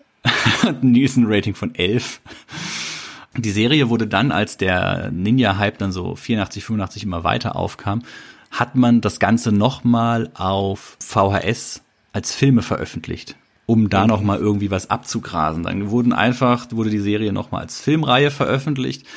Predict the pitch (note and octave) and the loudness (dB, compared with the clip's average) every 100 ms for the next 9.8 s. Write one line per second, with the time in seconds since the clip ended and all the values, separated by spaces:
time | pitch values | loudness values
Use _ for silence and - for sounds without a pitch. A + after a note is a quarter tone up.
0 | - B2+ A#2+ G#2+ G#2 C#3 C#3 C3 A#2 A#2 | -6 0 0 2 4 4 2 4 4 4
1 | A2+ - C3+ C#3 G#2 F#2+ - F3 A#2+ F#2+ | 0 0 0 0 -2 -2 -4 -2 -2 -2
2 | - C#3+ A#2+ F#2 - F#2 F#3+ - _ _ | 0 2 2 0 -2 -2 -2 -6 _ _
3 | _ - B2+ E3 G3 _ _ - G2+ A2 | _ -10 -8 -8 -10 _ _ 0 2 2
4 | - B2 A2+ A#2 A#2 A2+ A2+ - A2+ G#2+ | 0 0 2 2 0 -2 -4 -2 0 0
5 | C3+ A#2+ - G#2+ G2 - F#2+ F2 E2+ - | -4 -4 -8 -8 -6 -4 -4 -4 -6 -8
6 | G2 F#2+ D#2+ - - E2+ F2 D#2+ D#2+ - | -10 -4 -6 -6 -8 -6 -6 -6 -8 -8
7 | - - - - - A2 G#2 F#2+ - C3 | -14 -20 -20 -20 -2 0 2 0 2 0
8 | C3 A#2+ D3+ D3 - B2+ A#2 A#2 A#2+ C#3 | 2 0 2 2 0 0 4 6 6 6
9 | A#2 F#2+ F#2 F2 F#2 - F3 A3+ | 4 4 4 4 2 0 0 0